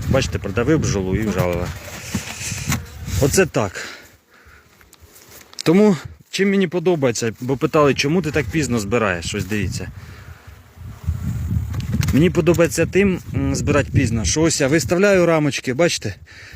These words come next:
нема ні нападу, нема нічого. Ось я ці два ряда закінчу, потім візьму, пособираю світлу с-, суш до світлої, темну до темної, яка на вибраковку, ту на вибраковку. Ну, тут нема таких,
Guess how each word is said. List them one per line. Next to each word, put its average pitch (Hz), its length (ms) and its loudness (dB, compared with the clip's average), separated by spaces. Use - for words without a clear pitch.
нема 170 340 4
ні 185 160 2
нападу, 127 680 2
нема 180 260 4
нічого. 135 400 2
Ось 165 180 2
я 190 60 4
ці - 140 -6
два 170 180 2
ряда 165 260 4
закінчу, 160 680 0
потім 160 300 4
візьму, 160 460 4
пособираю 147 720 2
світлу 165 500 2
с-, 107 360 -6
суш 117 320 -2
до 117 140 0
світлої, 151 580 2
темну 151 440 2
до 101 160 -2
темної, 147 600 2
яка 143 260 2
на 156 80 2
вибраковку, 151 720 2
ту 139 160 -4
на 135 100 4
вибраковку. 113 580 -2
Ну, 170 60 0
тут 156 160 -4
нема 135 240 4
таких, - 420 -8